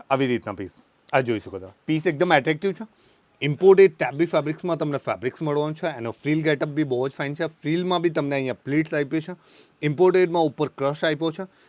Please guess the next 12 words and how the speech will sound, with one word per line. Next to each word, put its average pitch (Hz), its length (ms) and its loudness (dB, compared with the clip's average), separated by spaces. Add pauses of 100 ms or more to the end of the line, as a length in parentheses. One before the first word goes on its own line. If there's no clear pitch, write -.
(120)
અહીંયા 165 220 2
એક 156 160 -2
પેચ 135 260 0
આપ્યો 156 300 0
છે. 180 100 -10 (400)
પેચના 156 300 2
સાથે 156 280 -2
સ્લીવ્સ 156 380 -4
એકદમ 156 260 -4
જબરદસ્ત 131 460 -2
આપી 139 240 0
છે. 165 120 -6